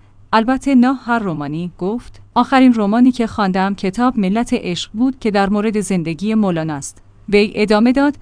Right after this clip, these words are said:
"در حال حاضر نیز در حال مطالعه کتاب ایران کجاست، ایرانی کیست، اثر سید محمد بهشتی هستم."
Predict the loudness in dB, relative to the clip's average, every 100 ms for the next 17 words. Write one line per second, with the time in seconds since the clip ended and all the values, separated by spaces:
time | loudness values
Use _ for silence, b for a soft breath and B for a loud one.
0 | b b 2 2 4 2 2 0 2 0
1 | 2 0 -2 -4 0 2 4 4 2 -2
2 | -2 -2 0 -2 -2 -4 -2 -4 -4 -4
3 | -2 -2 -2 -4 0 -2 -4 -6 -4 0
4 | 0 0 -2 -4 -2 -2 0 -2 0 0
5 | 0 0 0 0 -2 -2 -2 -4 -4 -4
6 | -4 -4 -6 -6 -10 -12 -14